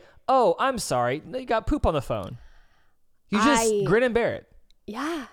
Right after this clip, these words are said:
Speaker 2: man. I gotta keep the customers happy.
Speaker 1: You just, you know, cringe and, and you're pushing the buttons.
Speaker 2: Honestly, I didn't know it was as bad as it was until it was in my hands, because when she handed it to me, I mean, I knew it had fallen in a toilet,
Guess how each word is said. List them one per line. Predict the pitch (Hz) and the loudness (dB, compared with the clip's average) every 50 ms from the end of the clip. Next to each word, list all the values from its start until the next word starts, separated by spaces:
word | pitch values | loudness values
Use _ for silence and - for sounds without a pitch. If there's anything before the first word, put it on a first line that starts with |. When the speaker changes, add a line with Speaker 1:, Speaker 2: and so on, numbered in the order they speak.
| _ | _
Speaker 2:
man. | - 208 214 247 269 285 285 - | -8 -6 -6 -4 -4 -6 -6 -6
I | 202 202 | -8 -10
gotta | 170 180 - 214 196 202 | -8 -6 -6 -4 -4 -4
keep | 190 226 226 - | -6 -8 -8 -8
the | 226 | -6
customers | - 240 240 - - 247 254 240 | -8 -8 -8 -8 -6 -6 -6 -4
happy. | 247 240 262 - - - - 180 165 _ - - - - - - - - - | -6 -8 -8 -6 -6 -6 -6 -8 -14 _ -18 -10 -8 -8 -8 -8 -12 -18 -10
Speaker 1:
You | - 175 202 196 | -4 -2 2 4
just, | 220 208 190 143 - - - - _ _ _ _ _ _ _ _ _ _ _ _ _ _ _ | 4 4 2 0 -4 -10 -14 -18 _ _ _ _ _ _ _ _ _ _ _ _ _ _ _
you | 180 196 170 | -4 0 0
know, | 156 147 | 0 0
cringe | 143 - - - 226 240 247 247 254 262 254 196 | 0 -2 0 2 4 4 4 4 2 0 -2 -6
and, | - 220 214 208 208 - | -6 -6 -6 -6 -4 -4
and | 214 196 175 | -4 -2 0
you're | 160 156 | -2 0
pushing | - - 202 208 - 233 220 | 2 0 0 0 -2 -4 -4
the | 220 196 | -2 0
buttons. | 185 180 170 165 170 175 175 160 - - - - - | 0 0 0 -2 -6 -8 -8 -10 -12 -14 -16 -2 2
Speaker 2:
Honestly, | 262 311 339 370 349 - 381 339 294 | 2 4 4 2 0 0 0 2 2
I | 269 262 | 2 2
didn't | 247 214 247 262 277 285 262 - 247 | 0 2 0 2 2 2 0 0 0
know | 240 240 247 262 269 | 2 4 4 4 6
it | 247 | 4
was | 240 233 208 | 4 2 2
as | 226 220 202 190 | 0 0 0 -4
bad | 180 - 220 226 233 240 | -4 -2 0 0 2 0
as | 240 220 | 0 -2
it | 233 180 | -2 -2
was | 196 226 226 233 220 | 0 -2 -2 0 -2
until | 202 196 190 - - - 262 240 240 | -2 -4 -4 -8 -4 -2 0 0 0
it | 220 | -2
was | 175 190 190 | -2 -4 -6
in | 202 190 | -6 -6
my | 180 185 | -6 -6
hands, | 196 220 214 196 180 185 | -6 -4 -4 -4 -4 -6
because | - 220 214 - 220 208 208 185 - _ _ _ _ | -8 -10 -8 -4 -4 -4 -4 -4 -8 _ _ _ _
when | 196 208 240 285 320 330 | -8 -2 0 0 0 0
she | 311 - 277 233 | -2 -4 -8 -6
handed | 233 269 262 269 269 247 214 | -2 -2 -2 0 0 0 -2
it | 196 175 - | -2 -6 -8
to | - 220 196 | -6 -6 -4
me, | 185 180 180 180 - - - - _ _ _ _ _ _ | -4 -4 -6 -8 -10 -12 -18 -20 _ _ _ _ _ _
I | - 247 | -4 -2
mean, | 269 277 277 262 | 0 2 2 2
I | 254 254 | 2 2
knew | 254 277 294 285 | 0 0 0 0
it | 262 233 | 0 0
had | 226 214 | -2 -6
fallen | - 262 254 254 247 240 240 | -4 -2 0 0 0 0 0
in | 226 | 0
a | 220 208 | 0 -2
toilet, | - - 247 233 233 240 262 262 - - | -4 -4 -2 -2 -2 -2 -2 -4 -6 -10